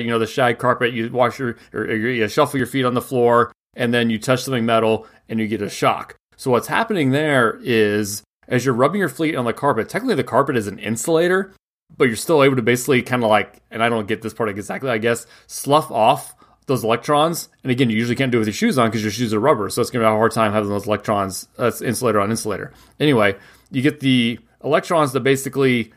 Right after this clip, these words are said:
leave your body and just kinda float into the carpet. So you're losing a neg-, you're losing negatively charged electrons, creating a positive net charge in your body. When you then touch something metal, the reason you are shocked is twofold. One,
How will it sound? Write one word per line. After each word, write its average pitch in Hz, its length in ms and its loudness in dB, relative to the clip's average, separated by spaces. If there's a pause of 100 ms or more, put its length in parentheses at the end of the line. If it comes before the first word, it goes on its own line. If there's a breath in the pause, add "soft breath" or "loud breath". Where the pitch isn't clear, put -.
(200 soft breath)
leave 151 420 0
your 160 180 2
body 127 640 2
and 123 120 -4
just 123 140 -8
kinda 123 300 -2
float 147 400 0
into 139 240 -2
the 123 120 0
carpet. 113 600 0 (340)
So - 140 -4
you're 117 100 0
losing 165 380 2
a 139 40 0
neg-, 147 280 -2
you're 120 140 -4
losing 143 440 2
negatively 147 380 0
charged 139 300 0
electrons, 127 600 0
creating 131 320 0
a 107 60 -2
positive 147 760 0
net 135 220 -4
charge 123 340 0
in 113 80 -6
your 113 120 -2
body. 110 400 2 (480)
When 135 160 0
you 135 120 4
then 156 320 0
touch 175 260 -4
something 139 460 -2
metal, 143 360 2
the 110 100 -4
reason 170 320 0
you 156 180 0
are 131 120 4
shocked 156 500 0
is 123 180 -8
twofold. 135 760 -2
One, 143 520 2